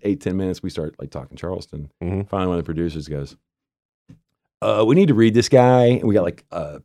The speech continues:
Speaker 1: lobby full of people we need to read to. And
Speaker 2: Yeah,
Speaker 1: so,
Speaker 2: yeah, you better just wrap
Speaker 1: so I
Speaker 2: it up.
Speaker 1: read it, got home that night, I got the part. That, like, that was am-, and I,
Speaker 2: Nice.
Speaker 1: I could tell it was just kinda like,
Speaker 2: Yeah, yeah.
Speaker 1: "Hey, Charleston guy." And so, and then David got the part too. So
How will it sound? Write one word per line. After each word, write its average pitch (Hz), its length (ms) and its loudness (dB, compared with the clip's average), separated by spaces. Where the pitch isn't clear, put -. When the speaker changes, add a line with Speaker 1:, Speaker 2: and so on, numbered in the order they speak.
Speaker 1:
lobby 82 240 -8
full 90 160 -10
of 90 60 -12
people 85 220 -8
we 92 80 -6
need 90 100 -4
to 82 80 -8
read 90 240 -6
to. 87 380 -4
And 90 60 0
Speaker 2:
Yeah, 143 140 6
Speaker 1:
so, 113 100 4
Speaker 2:
yeah, 104 120 0
you 95 100 -4
better 135 240 4
just 92 200 -6
wrap 73 120 -6
Speaker 1:
so 110 140 4
I - 40 8
Speaker 2:
it 110 40 8
up. 107 40 8
Speaker 1:
read 107 200 8
it, 104 180 4
got 131 160 6
home 131 160 8
that 113 100 2
night, 107 180 2
I 92 60 0
got 80 160 -4
the - 60 -20
part. - 280 -18
That, 101 120 -2
like, 110 160 4
that 110 100 4
was 101 140 4
am-, 82 180 -4
and 95 220 -2
I, 123 80 0
Speaker 2:
Nice. 107 260 2
Speaker 1:
I 143 60 6
could 139 140 -4
tell 110 220 4
it 104 40 6
was 90 120 -2
just 101 160 -4
kinda 92 280 -2
like, 76 180 -4
Speaker 2:
Yeah, 113 300 2
yeah. 113 260 -4
Speaker 1:
"Hey, 214 260 -2
Charleston 147 320 2
guy." 95 180 4
And 92 160 0
so, 90 340 -2
and 147 80 4
then 160 220 4
David 285 320 6
got 277 100 6
the 254 60 -6
part 277 220 4
too. 302 340 6
So 160 720 6